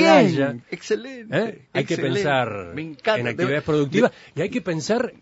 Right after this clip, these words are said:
Speaker 1: en otros seres vivos.
Speaker 2: Sí,
Speaker 1: Hay
Speaker 2: en
Speaker 1: que
Speaker 2: otros
Speaker 1: pensar en
Speaker 2: seres
Speaker 1: los árboles, en
Speaker 2: Me
Speaker 1: las flores,
Speaker 2: encantan las
Speaker 1: en el
Speaker 2: influencias
Speaker 1: césped.
Speaker 2: que tenés, me encantan las influencias que tenés.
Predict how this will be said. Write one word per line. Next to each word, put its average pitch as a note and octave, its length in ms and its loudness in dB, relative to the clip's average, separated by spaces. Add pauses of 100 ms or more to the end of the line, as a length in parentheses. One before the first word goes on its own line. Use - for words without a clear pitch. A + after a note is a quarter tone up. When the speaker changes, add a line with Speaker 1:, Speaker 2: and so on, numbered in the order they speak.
(160)
Speaker 1:
en C#3 160 -2
otros G#3 320 -4
seres C3 320 -2
vivos. C3+ 420 -6
Speaker 2:
Sí, A#3+ 320 -8
Speaker 1:
Hay - 100 -2
Speaker 2:
en - 40 -2
Speaker 1:
que F#3+ 80 -2
Speaker 2:
otros - 40 -2
Speaker 1:
pensar D#3 300 0
en F3+ 60 -2
Speaker 2:
seres A2 80 -4
Speaker 1:
los G#2 180 -8
árboles, C3+ 920 -6
en B2 80 0
Speaker 2:
Me D3+ 80 4
Speaker 1:
las - 120 -2
flores, C#3+ 220 8 (160)
Speaker 2:
encantan A3 300 6
las F3 100 8
Speaker 1:
en - 40 2
el E3+ 40 6
Speaker 2:
influencias F#3 420 8 (120)
Speaker 1:
césped. - 20 -2
Speaker 2:
que D3+ 80 0
tenés, D#3+ 420 -2
me C#3 80 0
encantan G3+ 360 0
las C3+ 120 -4
influencias D#3 420 -6
que C3+ 80 -10
tenés. - 420 -12